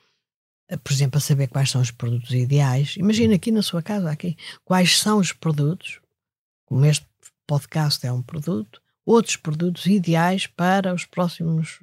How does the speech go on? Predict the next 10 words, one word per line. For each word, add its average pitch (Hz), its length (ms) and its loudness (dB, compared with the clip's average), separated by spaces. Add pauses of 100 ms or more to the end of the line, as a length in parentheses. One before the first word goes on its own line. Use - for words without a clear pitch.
(200)
curto - 320 -4
prazo, 185 480 0
longo 160 220 0
prazo. 123 360 -4 (440)
Pode 160 200 0
haver 165 240 2
algoritmos 170 1000 2 (960)
e 143 60 6
inteligência 156 580 6
artificial 139 600 -2